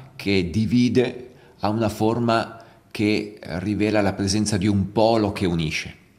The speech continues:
E questo è un grande cambiamento d'epoca che è avvenuto nella Chiesa Cattolica attraverso il Concilio Vaticano secondo, la riscoperta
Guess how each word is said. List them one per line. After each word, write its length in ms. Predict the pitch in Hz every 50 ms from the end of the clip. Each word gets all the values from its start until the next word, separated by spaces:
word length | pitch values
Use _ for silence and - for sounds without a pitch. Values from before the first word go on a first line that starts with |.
| _
E 140 | - 98 98
questo 500 | - 135 139 143 143 - - 127 113 - - - - - - - -
è 440 | - 95 110 113 - - - - - -
un 140 | 98 101 95
grande 340 | 90 92 92 92 92 90
cambiamento 520 | 98 - 95 90 87 87 92 90 - - 85
d'epoca 400 | 92 90 87 - 87 - 85 -
che 100 | - 98
è 40 | 87
avvenuto 340 | 82 87 92 110 107 104
nella 180 | 92 87 82 87
Chiesa 220 | 87 101 85 95
Cattolica 480 | 92 - 101 98 - 90 90 101 101 101
attraverso 400 | - - 90 80 85 82 - -
il 60 | 87 -
Concilio 380 | - 85 - - 95 87 85
Vaticano 420 | 80 82 80 85 80 - 85 82 87
secondo, 520 | 87 107 - - 82 82 82 85 82 95
la 140 | 95 104 113
riscoperta 1200 | 113 131 143 139 - - - 120 113 110 113 113 110 101 101 98 104 - - 107 104 107 - -